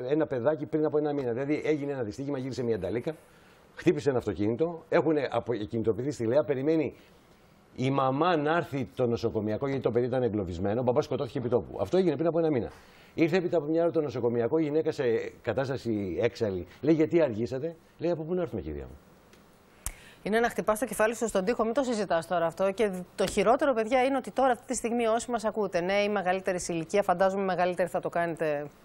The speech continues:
Speaker 2: λίγο περισσότερο, λέτε, «Δεν θα ξανατρέξω, δεν θα ξαναδώ κινητό, δεν θα ξαναμιλήσω, θα είμαι το τιμόνι στα δύο χέρια έτσι». Και σε δέκα λεπτά αυτό το έχουμε
Speaker 1: Αν
Speaker 2: ξεχάσει.
Speaker 1: όμως αύριο το ξαναπείς,
Speaker 2: Τα έχουμε πάει
Speaker 1: και
Speaker 2: παρακάτω.
Speaker 1: μεθαύριο το ξαναπείς,
Speaker 2: Μα το λέμε
Speaker 1: γιατί
Speaker 2: συνέχεια,
Speaker 1: μεθαύριο
Speaker 2: μωρέ,
Speaker 1: θα το
Speaker 2: Τάσο.
Speaker 1: πεις,
Speaker 2: Δεν το
Speaker 1: όταν
Speaker 2: λέμε συνέχεια
Speaker 1: εντάξει,
Speaker 2: εμείς, δεν είναι; Κάθε τρεις και
Speaker 1: θέλει
Speaker 2: λίγο δεν τα
Speaker 1: δέκα
Speaker 2: λέμε
Speaker 1: χωρίς
Speaker 2: στην
Speaker 1: την ημέρα
Speaker 2: εκπομπή.
Speaker 1: θέλει.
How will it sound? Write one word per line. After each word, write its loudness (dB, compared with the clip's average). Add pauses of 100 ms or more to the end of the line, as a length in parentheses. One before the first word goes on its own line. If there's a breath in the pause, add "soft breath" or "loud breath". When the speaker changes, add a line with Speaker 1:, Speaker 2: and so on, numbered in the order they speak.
(120)
Speaker 2:
λίγο -2
περισσότερο, 0
λέτε, 4
«Δεν 4
θα 2
ξανατρέξω, -4 (360 loud breath)
δεν 0
θα 4
ξαναδώ 0
κινητό, 2
δεν 0
θα -2
ξαναμιλήσω, 0
θα 4
είμαι 2
το 0
τιμόνι 2
στα 2
δύο 2
χέρια 2
έτσι». -2 (520 loud breath)
Και -6
σε 0
δέκα 2
λεπτά -2
αυτό -4
το -6
έχουμε 0
Speaker 1:
Αν -4
Speaker 2:
ξεχάσει. 2
Speaker 1:
όμως 0
αύριο 2
το 0
ξαναπείς, 0
Speaker 2:
Τα 0
έχουμε 0
πάει 2
Speaker 1:
και -2
Speaker 2:
παρακάτω. 2
Speaker 1:
μεθαύριο 2
το -4
ξαναπείς, -2
Speaker 2:
Μα 4
το 4
λέμε 4
Speaker 1:
γιατί -6
Speaker 2:
συνέχεια, 2 (100)
Speaker 1:
μεθαύριο 2
Speaker 2:
μωρέ, -
Speaker 1:
θα -2
το -6
Speaker 2:
Τάσο. -2
Speaker 1:
πεις, -6
Speaker 2:
Δεν -2
το 2
Speaker 1:
όταν 4
Speaker 2:
λέμε 2
συνέχεια 0
Speaker 1:
εντάξει, -2
Speaker 2:
εμείς, -2
δεν 0
είναι; 0
Κάθε -4
τρεις -4
και -2
Speaker 1:
θέλει 4
Speaker 2:
λίγο 0
δεν -6
τα -2
Speaker 1:
δέκα 2
Speaker 2:
λέμε 0
Speaker 1:
χωρίς 0
Speaker 2:
στην 0
Speaker 1:
την 0
ημέρα -2
Speaker 2:
εκπομπή. -6
Speaker 1:
θέλει. -12